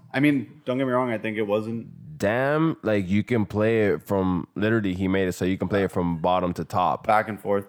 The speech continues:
Speaker 1: yeah.
Speaker 2: Which is insane.
Speaker 1: I think Damn is probably underrated, but I still like his first two albums more.
Speaker 2: Damn's not underrated.
Speaker 1: Uh, Boobo underrates it, but that's a different story.
Speaker 2: Ugh.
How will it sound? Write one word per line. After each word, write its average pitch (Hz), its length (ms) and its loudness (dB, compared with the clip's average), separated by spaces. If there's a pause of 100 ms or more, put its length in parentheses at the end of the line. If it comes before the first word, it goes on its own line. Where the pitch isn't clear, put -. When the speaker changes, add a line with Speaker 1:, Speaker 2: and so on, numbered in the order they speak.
Speaker 1:
yeah. 92 240 0 (360)
Speaker 2:
Which 92 220 -4
is 85 160 -4
insane. 85 440 -2
Speaker 1:
I 147 120 4
think 180 160 0
Damn 156 180 2
is 139 60 -6
probably 120 240 0
underrated, 113 600 -6
but 110 420 0 (680)
I 127 180 0
still 127 280 2
like 113 180 4
his 104 140 -8
first 104 240 -4
two 95 80 0
albums 87 320 -2
more. 87 240 -8 (120)
Speaker 2:
Damn's 247 140 0
not 90 220 0
underrated. 76 580 -6 (920)
Speaker 1:
Uh, 98 140 -6 (420)
Boobo 110 260 -2
underrates 85 460 -8
it, 80 100 -20 (140)
but - 100 -20 (100)
that's - 300 -16
a - 100 -18
different 101 320 -20
story. - 300 -16
Speaker 2:
Ugh. 95 340 0